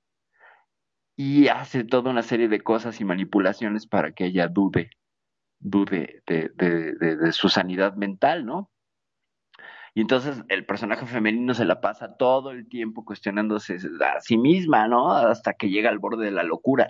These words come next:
Tanto la enfrenta consigo misma también,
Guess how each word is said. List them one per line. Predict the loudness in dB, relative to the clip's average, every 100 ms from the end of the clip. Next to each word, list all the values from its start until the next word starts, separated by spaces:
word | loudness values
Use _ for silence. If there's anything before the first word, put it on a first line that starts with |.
| 0
Tanto | -4 -4 -2
la | -2
enfrenta | -2 -2 -2 -4
consigo | -8 -10 -10 -6 -2
misma | -2 -4 -8 -10 -10
también, | -6 0 4 4 2